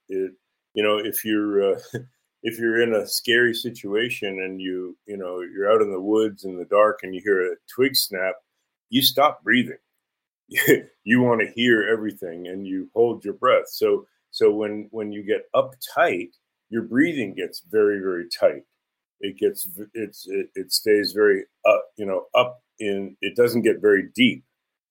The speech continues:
And when you're relaxed and, and, and you just kinda sit back after a tough day at work and you get, sit back in your easy chair and you go, "Ah,"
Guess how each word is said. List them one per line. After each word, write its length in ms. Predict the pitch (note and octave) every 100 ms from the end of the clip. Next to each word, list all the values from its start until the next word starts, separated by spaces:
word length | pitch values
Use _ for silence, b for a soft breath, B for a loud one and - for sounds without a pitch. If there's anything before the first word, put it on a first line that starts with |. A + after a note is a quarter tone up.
| _ _ _
And 160 | - A2
when 180 | B2 D#3
you're 140 | D3
relaxed 720 | G#2+ G#2 A2 D#3+ B2 A2+ -
and, 240 | G#2 G2+ G2+ - _
and, 480 | G2+ G2 G2 F#2+ F#2+ _
and 260 | G2 G2 F#2+
you 440 | G2 G2 F#2+ F#2+ -
just 300 | G#2+ G2+ -
kinda 320 | - G2+ F#2
sit 400 | - - C3+ B2+
back 280 | A#2+ A2 A2
after 320 | G#2+ F#2+ - F#2
a 100 | -
tough 280 | A#2 G2+
day 200 | - G#2+
at 100 | G2
work 280 | F2 G#2 G#2+ -
and 120 | F#2
you 100 | F2
get, 240 | G2+ F#2+ - _ _
sit 280 | - B2 B2
back 200 | A2+ A2
in 100 | G2
your 100 | G2+
easy 280 | G#2+ G2+
chair 280 | G2+ A2+ G2+
and 160 | F#2+ F#2
you 80 | F#2
go, 200 | F2 - _ _ _ _ -
"Ah," 720 | E3+ D3 A#2+ F#2+ - - -